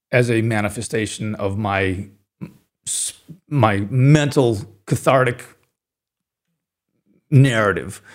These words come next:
Um, and if I was a writer, I'd be able to put it pen to paper and I could tell you exactly, you know, how I, I, you know, and I'm not, not self-deprecating, but, you know, I, I have angst and I have,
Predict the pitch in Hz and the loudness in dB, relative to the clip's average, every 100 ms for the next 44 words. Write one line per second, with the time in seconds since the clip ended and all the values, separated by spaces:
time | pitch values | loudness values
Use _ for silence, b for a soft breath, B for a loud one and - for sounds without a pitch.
0 | B B B B B B _ 143 123 120 | B B B B B B _ 2 4 4
1 | 117 113 110 98 - _ _ _ _ _ | 2 -2 -2 -4 -12 _ _ _ _ _
2 | - 165 151 135 180 180 180 147 131 127 | 0 4 4 4 4 6 6 4 2 2
3 | 147 160 107 - 123 127 120 110 98 - | -2 -4 -8 -6 -4 -2 0 -2 -4 -4
4 | 131 113 - 120 104 95 110 104 110 95 | -4 -4 -4 -4 -4 -2 -2 -2 -4 -8
5 | 95 98 131 107 95 92 107 98 98 104 | -8 -4 -2 0 -2 -6 -4 -6 -6 -8
6 | 95 98 92 98 101 95 92 - 101 - | -6 -6 -6 -4 -2 -2 -4 -8 -12 -10
7 | 101 95 107 165 233 233 175 143 175 139 | -10 -8 -4 0 0 0 -4 -4 -2 -2
8 | - 123 127 104 123 117 123 110 104 B | 0 -2 -2 -4 -2 -2 -2 -4 -6 B
9 | B B B - 151 147 143 127 113 127 | B B B 0 4 6 8 6 6 4
10 | 117 98 101 107 110 - - 117 120 120 | 2 0 -4 -6 -8 -8 -8 -4 -2 2
11 | 123 117 - | 2 0 -8